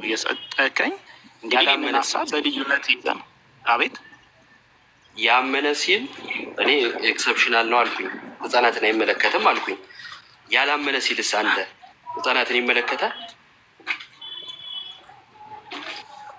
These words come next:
Speaker 1: ማለት እሱ፣ እሱ ሀሳብ አልገባኝም እውነት ለመናገር።
Speaker 2: ቀጥ-፣
Speaker 1: እኔ አሁን ቀጥታ
Speaker 2: ቀጥሎ
Speaker 1: ያመነ
Speaker 2: ያለው፣ ቀጥሎ ያለው
Speaker 1: የተጠመቀ
Speaker 2: ንባብ
Speaker 1: የሚለውን እኮ ነው።
Speaker 2: አዎ፣
Speaker 1: አዎ።
Speaker 2: እኮ ቀጥሎ ያለው ንባብ ምንድን ነው? ያመነ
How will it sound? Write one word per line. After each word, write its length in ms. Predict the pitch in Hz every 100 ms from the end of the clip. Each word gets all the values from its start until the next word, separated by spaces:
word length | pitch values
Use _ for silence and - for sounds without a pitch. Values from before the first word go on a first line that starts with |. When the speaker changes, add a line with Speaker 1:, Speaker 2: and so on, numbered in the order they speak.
| - 135
Speaker 1:
ማለት 320 | 143 151 131 -
እሱ፣ 160 | 120 - -
እሱ 180 | 143 - 170 170
ሀሳብ 360 | 151 147 - 156
አልገባኝም 600 | 156 127 117 113 107 95
እውነት 320 | - 131 123
ለመናገር። 560 | 120 120 113 110 107 110
Speaker 2:
ቀጥ-፣ 180 | 135 139
Speaker 1:
እኔ 140 | 143 202
አሁን 260 | 190 226 339
ቀጥታ 360 | 170 - - 156 285
Speaker 2:
ቀጥሎ 220 | 269 135
Speaker 1:
ያመነ 240 | 139 151
Speaker 2:
ያለው፣ 220 | 143 135 214
ቀጥሎ 60 |
ያለው 180 | 349 285
Speaker 1:
የተጠመቀ 640 | 147 147 135 127 139 139 131
Speaker 2:
ንባብ 200 | 127 143
Speaker 1:
የሚለውን 340 | 123 123 117
እኮ 140 | - 117
ነው። 100 | 104 - _ _ - _ -
Speaker 2:
አዎ፣ 180 | 147 - -
Speaker 1:
አዎ። 140 | 208
Speaker 2:
እኮ 280 | 247 269 - - - - -
ቀጥሎ 240 | - 131
ያለው 240 | 135 131 123
ንባብ 260 | 117 104
ምንድን 260 | 101 92 92
ነው? 80 | 92
ያመነ 320 | 104 101